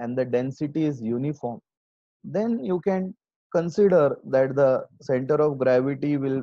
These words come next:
lie at the point of symmetry, that is geometrical center. Okay, but then these two things are to be satisfied for that. The first one is, you know, the body should be symmetrical, and secondly, the density should be uniform.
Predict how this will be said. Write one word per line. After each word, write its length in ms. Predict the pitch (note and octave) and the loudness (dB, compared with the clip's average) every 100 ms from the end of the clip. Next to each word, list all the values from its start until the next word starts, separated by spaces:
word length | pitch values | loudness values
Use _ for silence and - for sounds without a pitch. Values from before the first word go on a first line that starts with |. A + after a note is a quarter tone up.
| - | -4
lie 360 | B2 A#2+ C3 | 2 4 4
at 100 | B2 | 4
the 100 | B2+ | 2
point 340 | B2+ A#2+ B2 B2 | 0 -4 -2 -2
of 140 | A#2+ | -2
symmetry, 540 | - A#2 A#2 A2+ A2 | -2 -4 -4 -4 -6
that 200 | G2 G#2+ | -2 -2
is 120 | B2+ B2 | -2 -2
geometrical 720 | A#2+ A#2+ C3 C3+ B2 B2+ B2 | 0 0 -2 -4 -4 -4 -4
center. 420 | A#2 G#2 G2+ G2 - _ _ _ _ _ | -2 -4 -2 -4 -4 _ _ _ _ _
Okay, 220 | - G#3 A3 | -8 -2 0
but 200 | G#3 D#3+ | 0 -2
then 220 | G3+ G3+ | -2 0
these 220 | F#3 G3 | -2 -4
two 160 | - G3+ - | -4 -6 -2
things 220 | F3+ F3 | -2 2
are 120 | F3 | 2
to 100 | E3 | 2
be 100 | E3+ | 0
satisfied 680 | E3+ C3 A#2 D3 - - C3+ B2 | 2 0 0 -6 -4 0 0 0
for 160 | A#2+ G#2 | -2 -2
that. 180 | F2 - - _ _ _ _ | -2 -6 -14 _ _ _ _
The 100 | B2 | -2
first 340 | C3 D3 D#3 E3+ | 2 2 2 2
one 220 | E3+ E3+ | 0 0
is, 180 | F3+ D#3+ D3+ | 0 -4 -6
you 100 | C3+ | -8
know, 140 | D3 G3 | -6 -4
the 120 | F3+ | -2
body 280 | A#2+ A#2 D3 | 0 0 -2
should 260 | - C#3+ | -6 -6
be 80 | C#3+ | -8
symmetrical, 680 | - A#2+ B2 - C3 G3+ B3+ | -6 -6 -6 -6 -8 -6 -4
and 180 | E3+ E3 | -6 -6
secondly, 460 | - A#2+ C#3+ D#3 E3+ | -6 -6 -6 -4 -4
the 120 | F#3 | -2
density 580 | C3+ B2+ C3 D3 C#3+ C#3+ | -2 -2 -6 -8 -6 -6
should 260 | C3 B2 | -6 -8
be 80 | F#3 | -8
uniform. 600 | B3+ D#3+ D3 A#2+ G2 F2 | -4 -2 -2 -4 -6 -10